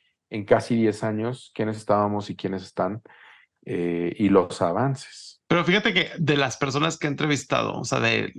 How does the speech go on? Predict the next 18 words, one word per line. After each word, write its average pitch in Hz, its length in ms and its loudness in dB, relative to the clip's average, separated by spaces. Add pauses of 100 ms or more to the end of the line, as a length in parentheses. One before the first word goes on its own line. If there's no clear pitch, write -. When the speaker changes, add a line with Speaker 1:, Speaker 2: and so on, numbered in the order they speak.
(140)
Speaker 2:
a - 160 -2
ver, 110 240 -2
personas 123 380 -2
que 123 120 -2
no 120 140 2
están 117 320 -2
en 113 260 -2
los 110 160 0
listados 107 640 -2
o, - 280 -8
o 120 180 0
demás, 117 400 -2 (640)
como 147 180 2
que 143 100 2
existe 160 520 2
esta 170 200 2
emoción 131 920 0
de 131 800 0